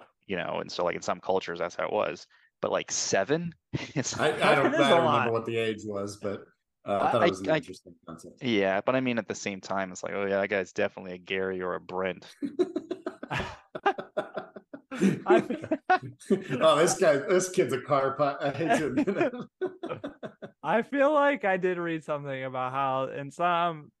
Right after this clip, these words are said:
Speaker 3: I wanna say it was a Scandinavian country, but I al-, also am rewatching the initial Mighty Ducks to come up with our moments bracket, so I might be influenced, where, like, they wait a year to really give them a true name, but I don't know. Um,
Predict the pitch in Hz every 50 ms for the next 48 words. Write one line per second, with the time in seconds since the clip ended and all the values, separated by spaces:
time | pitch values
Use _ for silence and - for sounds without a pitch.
0 | _ - 156 175 180 190 208 226 226 - 202 165 156 151 139 139 139 - - -
1 | 147 127 123 123 120 120 117 113 107 110 110 110 113 117 113 - 123 120 113 123
2 | 123 123 127 143 156 151 147 135 - - - 139 147 151 143 - 139 123 127 131
3 | 127 123 123 123 123 120 113 113 113 - 117 92 - 120 117 _ _ _ _ _
4 | _ _ _ _ _ _ - 135 127 123 127 127 - - 131 117 120 120 120 113
5 | 107 117 110 110 - _ - 117 - - 120 117 110 110 - - 120 117 127 123
6 | 120 113 113 117 113 117 117 113 113 - _ 117 104 104 117 - 113 - - -
7 | - 123 120 110 110 110 117 117 117 113 113 - 117 117 113 117 120 - _ _
8 | _ _ _ - 123 123 120 127 120 110 107 - 143 143 135 131 127 131 127 120
9 | - 143 139 139 143 147 147 143 131 127 127 127 135 139 135 127 120 113 - 127
10 | 120 123 123 120 120 117 110 104 113 110 107 107 107 104 101 104 107 104 - -
11 | 117 110 104 104 107 - _ _ _ _ _ _ _ _ _ - 113 113 110 104
12 | 101 107 - 107 104 - - _ _ 131 143 151 151 131 113 107 92 95 110 -
13 | _ _ _ _ _ _ _ _ _ _ _ - 131 117 117 117 117 117 113 110
14 | 110 107 107 107 107 107